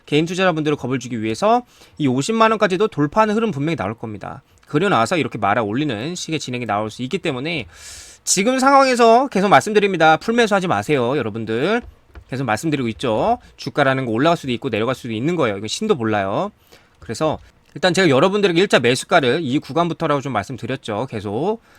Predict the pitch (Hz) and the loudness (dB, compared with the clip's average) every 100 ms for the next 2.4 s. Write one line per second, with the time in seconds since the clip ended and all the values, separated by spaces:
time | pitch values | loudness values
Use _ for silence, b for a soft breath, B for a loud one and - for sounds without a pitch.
0 | b - 123 127 117 b b b 131 135 | b -8 -6 -4 -4 b b b 0 2
1 | 196 190 208 220 233 - 214 208 180 160 | 2 2 0 2 2 4 2 2 -2 2
2 | 175 170 165 104 | 4 4 4 2